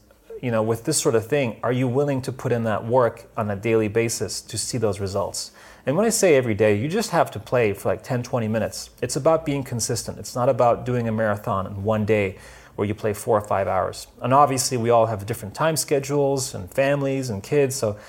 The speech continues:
so those things make, make a difference with how much time you can allocate towards something. You know, at the end of the day, I think pushing through it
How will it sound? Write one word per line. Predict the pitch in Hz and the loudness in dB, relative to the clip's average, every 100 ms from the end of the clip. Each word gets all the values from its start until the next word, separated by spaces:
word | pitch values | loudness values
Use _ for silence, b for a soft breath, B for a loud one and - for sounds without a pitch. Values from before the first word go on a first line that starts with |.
| B | B
so | - 117 | -4 0
those | 131 135 | 2 2
things | - 123 120 - | 0 0 -2 -4
make, | 117 117 110 - | -2 -2 -2 -4
make | 113 | -4
a | 107 | 0
difference | 120 196 127 104 - | 0 2 0 0 -2
with | 110 | -4
how | 127 | -2
much | 110 107 - | -2 -4 -6
time | 117 113 | -6 -4
you | 110 | -4
can | 107 107 | -6 -4
allocate | 117 123 117 107 95 - - | 0 0 -2 -8 -10 -12 -8
towards | 131 120 113 | 0 0 0
something. | 101 98 107 107 _ _ | -8 -8 -12 -16 _ _
You | - 151 | -6 2
know, | 151 | 4
at | 151 | 6
the | 160 | 4
end | 147 | 2
of | |
the | 127 | 2
day, | 117 139 143 139 - _ _ _ _ _ | 4 6 4 0 -6 _ _ _ _ _
I | - | -2
think | - 147 - | 0 -4 -4
pushing | - 151 - 156 | 0 0 0 -6
through | - 151 | -2 2
it | 156 | 2